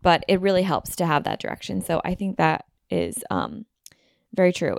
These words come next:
and a really great response. So yeah, guys, please go show, um, momfully dot U some love on Instagram for that post. It really, it really was nice,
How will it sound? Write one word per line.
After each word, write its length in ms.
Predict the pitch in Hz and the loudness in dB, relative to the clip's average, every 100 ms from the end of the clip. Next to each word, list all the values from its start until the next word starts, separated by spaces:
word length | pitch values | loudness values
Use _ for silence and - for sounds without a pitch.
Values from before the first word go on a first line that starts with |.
| - | -4
and 120 | 175 | -4
a 60 | |
really 460 | 170 180 180 165 165 | -4 0 0 0 -4
great 480 | - 151 - - - - | -4 -2 -2 -8 -16 -12
response. 560 | 175 - - - - - - - | -8 -2 -2 -4 -14 -18 -20 -18
So 80 | - | -2
yeah, 100 | 233 | 0
guys, 260 | 190 190 185 | 2 0 0
please 220 | 254 240 | -2 -2
go 160 | - 254 | 0 0
show, 500 | - 214 202 196 202 _ _ _ - | 2 4 4 2 -2 _ _ _ 0
um, 360 | 190 180 - | 4 4 2
momfully 560 | 196 185 196 - 104 185 | 2 2 -2 -6 -10 -8
dot 260 | 165 - | -6 -6
U 420 | - 180 170 165 - | -2 2 2 2 0
some 220 | - 185 | -2 -2
love 200 | 180 156 | 0 0
on 120 | 160 - | -2 -4
Instagram 560 | 165 - - 156 156 160 | -10 -10 -8 -6 -8 -8
for 140 | - | -8
that 180 | - - | -8 -4
post. 380 | 196 180 180 - | 0 0 -4 -10
It 160 | 180 - | -10 -10
really, 540 | 196 202 214 214 208 208 _ _ _ _ _ _ _ _ _ _ - | -8 -6 -4 -4 -6 -10 _ _ _ _ _ _ _ _ _ _ 2
it 160 | 240 | 2
really 220 | 240 269 269 | 4 2 2
was 180 | 254 | 2
nice, 500 | 214 185 175 180 - | 4 4 4 2 -2